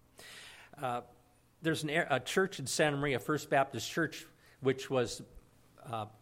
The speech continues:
part of an old oil lease many years ago. And the church bought the property in the mid-nineteen sixties. Before that, it had been an oil lease, and it, it had,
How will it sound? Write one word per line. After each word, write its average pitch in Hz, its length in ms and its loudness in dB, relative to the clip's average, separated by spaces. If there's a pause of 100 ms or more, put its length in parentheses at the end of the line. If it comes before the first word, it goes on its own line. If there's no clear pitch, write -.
(100)
part 160 260 6
of 123 80 0
an 123 100 -2
old 123 260 0
oil 139 300 6
lease 101 300 -6
many 127 220 -2
years 120 360 -2
ago. 92 320 -6 (800)
And 113 140 -2
the 113 60 0
church 151 320 -2
bought 127 200 4
the 113 60 -4
property 120 480 2
in 107 80 -2
the 101 80 -6
mid-nineteen 110 640 -4
sixties. 143 500 -2
Before 110 360 -2
that, 123 220 2
it 123 40 -6
had 113 180 -10
been 135 140 -2
an 131 140 -6
oil 175 300 2
lease, 110 380 -4 (580)
and 135 200 0
it, 135 140 -4 (180)
it 143 160 0
had, 131 220 0